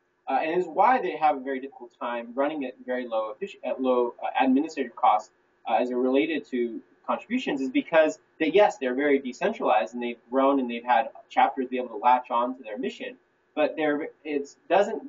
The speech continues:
abide to a lot of efficiency because they have to, they aren't sharing, uh, very many of their administrative costs, and oftentimes they're actually competing over various, uh, local donations and local funds and support. So,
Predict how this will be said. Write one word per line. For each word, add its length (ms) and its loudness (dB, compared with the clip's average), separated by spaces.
abide 500 4
to 300 -4
a 20 -4
lot 240 4
of 60 -14
efficiency 560 -8
because 320 -8
they 100 -4
have 240 0
to, 180 -6
they 120 0
aren't 180 2
sharing, 640 -2
uh, 240 4
very 220 0
many 280 2
of 100 -2
their 120 0
administrative 460 -6
costs, 220 2
and 80 2
oftentimes 420 0
they're 100 0
actually 240 -2
competing 520 -4
over 320 0
various, 420 2
uh, 120 0
local 280 -2
donations 460 -10
and 80 -20
local 260 -12
funds 240 -8
and 120 -20
support. 420 -2
So, 360 2